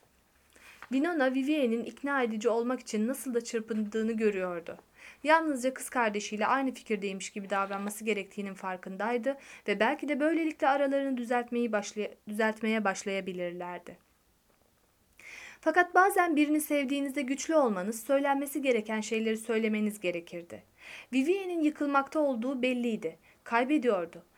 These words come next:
Winona ceza yargı sistemi hakkında pek fazla şey bilmiyor olsa da bu sistemin içinde mucizelerin var olduğuna inanmak doğru olmazdı. Kız kardeşine yaklaştı. Vivienne tıpkı o hırpalanmış,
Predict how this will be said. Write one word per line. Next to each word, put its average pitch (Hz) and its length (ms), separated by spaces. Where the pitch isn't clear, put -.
Winona 302 360
ceza 285 340
yargı 294 280
sistemi 285 400
hakkında 277 360
pek 277 180
fazla 269 260
şey 285 280
bilmiyor 269 360
olsa 254 380
da 190 180
bu 254 40
sistemin 269 440
içinde 269 320
mucizelerin 262 720
var 262 200
olduğuna 254 340
inanmak 240 540
doğru 262 260
olmazdı. 240 640
Kız 330 180
kardeşine 247 500
yaklaştı. 202 720
Vivienne 269 460
tıpkı 233 500
o 277 200
hırpalanmış, 233 880